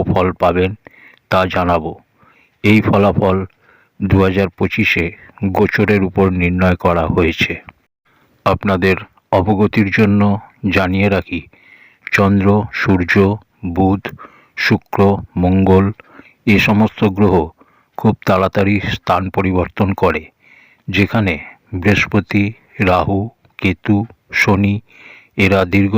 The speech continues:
সময় ধরে একই রাশিতে সঞ্চালন করে। মকর রাশির এই ছক দু হাজার পঁচিশ সালের ফার্স্ট জানুয়ারি গোচরের উপর ভিত্তি করে নির্ণয় করা হয়েছে। মকর রাশির জাতকের দু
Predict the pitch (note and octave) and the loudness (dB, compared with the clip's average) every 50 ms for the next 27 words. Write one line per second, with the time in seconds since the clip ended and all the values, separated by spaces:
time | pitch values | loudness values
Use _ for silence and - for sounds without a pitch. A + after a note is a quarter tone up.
0 | A2 G2 - - G2 F#2+ G2 G2+ F#2+ F2+ G2 G2+ G2+ F#2 F2+ - - - - - | 2 2 0 0 0 2 2 2 2 2 2 2 2 2 0 -4 -8 -14 -20 -20
1 | - - - - _ _ _ - F2+ F2+ - - G#2+ G#2+ G#2 G2+ F#2+ - - G2+ | -20 -20 -20 -20 _ _ _ -6 -6 -4 0 2 2 4 4 2 0 0 -2 -4
2 | F2+ - G#2 F#2+ F#2+ A2 - - - - A#2+ G#2+ F#2+ G2 F#2+ - G2 F2 F#2+ F#2+ | -4 -2 -2 -4 -4 -4 -8 -8 -6 -2 0 0 0 0 0 0 0 0 0 0
3 | F#2 F#2+ - - F2 E2+ E2 - - - - - _ _ _ _ _ _ _ _ | -2 -2 -2 0 0 0 -2 -4 -6 -10 -16 -20 _ _ _ _ _ _ _ _
4 | _ _ _ _ _ - F#2+ F#2 F2+ - - G#2 F#2+ F#2 G2 F#2+ - - G#2+ G2 | _ _ _ _ _ 0 2 2 2 0 0 0 0 2 0 0 0 0 -2 0
5 | F#2 F#2+ G2 F2+ - - - G2 F#2 E2+ - - - - - _ _ _ _ _ | 0 0 0 0 -2 -2 0 2 2 0 0 -4 -10 -18 -18 _ _ _ _ _
6 | _ - F#2+ F#2 F#2+ F#2+ F#2+ F#2+ F2 G2+ G2+ F#2+ - - G#2+ F#2+ - - G#2 F#2+ | _ -6 -2 2 2 2 2 2 2 0 0 0 -2 -4 -4 -6 -4 -4 -4 -4
7 | - - - G#2 F#2+ F#2 F#2+ G2 G2+ - - - - - - G#2 G2 - - - | -2 -2 -2 -2 0 0 0 0 -2 -4 -10 -14 -6 -2 0 0 0 -2 -6 -12
8 | - G#2 G2 F#2+ F2+ F2+ F#2 F#2 F#2 F2 F2+ F2 G2 - _ _ _ _ - _ | -6 -2 -2 0 0 0 0 0 0 0 -2 -4 -6 -6 _ _ _ _ -20 _
9 | _ _ - F#2+ F#2+ - - - G#2 G2 G#2 G2+ G2 F2+ - G#2 F#2+ F2+ F2+ E2+ | _ _ 0 0 0 0 0 0 2 2 4 2 2 0 0 -2 -2 0 0 -2
10 | E2 - - A2 G2 - - G2 F2+ F2+ F#2 F2+ - _ _ _ _ _ _ _ | -2 -2 -2 -4 -2 0 0 0 2 2 0 -2 -6 _ _ _ _ _ _ _
11 | G#2 G2 F#2+ F#2+ G2 G2 F#2+ G2 F#2+ - - F#2 F2 F2+ F#2 F2 - G2+ F2+ E2+ | 0 2 2 4 4 4 2 2 0 -2 -2 -2 0 0 0 0 0 -2 -4 -2
12 | E2+ - - - - _ - - _ _ _ _ _ _ _ _ _ - G2 F#2 | -4 -6 -8 -8 -10 _ -20 -20 _ _ _ _ _ _ _ _ _ -2 0 2
13 | F#2 F2+ - - F#2 F2+ F#2+ F#2+ F2 - - - F2 - - F2 E2 - G2 F#2 | 2 0 0 0 0 2 2 0 0 -2 -4 -4 -4 -2 -2 -2 -2 0 -2 -2
14 | - F2+ E2 - - - _ _ _ _ _ _ _ _ _ _ - - - | -2 -2 -4 -4 -6 -12 _ _ _ _ _ _ _ _ _ _ -12 -4 0